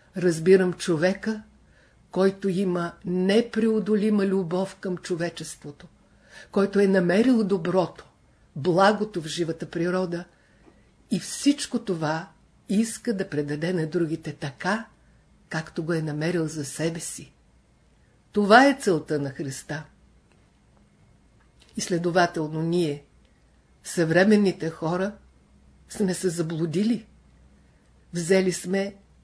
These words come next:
изопачено Христовото учение и сме сложили в него неща, които не са верни. Например, като кажем, че трябва да имате любов,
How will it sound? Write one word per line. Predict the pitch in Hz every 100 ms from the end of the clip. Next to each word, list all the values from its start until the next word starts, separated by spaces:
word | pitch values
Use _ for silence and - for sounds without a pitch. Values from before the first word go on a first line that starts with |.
| -
изопачено | 190 180 180 185 - 247 240
Христовото | 135 151 156 - 160 160 160 165
учение | 160 160 156 165 190 214 - - _ _ _ _ _
и | 175
сме | - 151
сложили | 147 170 175 175 160
в | 160
него | 160 170 170
неща, | 165 - - 175
които | - 190 180 160
не | 151
са | - 175
верни. | 180 180 180 170 160 - _ _ _ _ _ _ _ _ _ -
Например, | 196 190 185 190 170 165 _ _ _ _ _ _ _
като | - 196
кажем, | - 208 208 196
че | 208 -
трябва | 185 196 175 175
да | 175
имате | 190 185 180 180
любов, | 165 156 135 165 208 -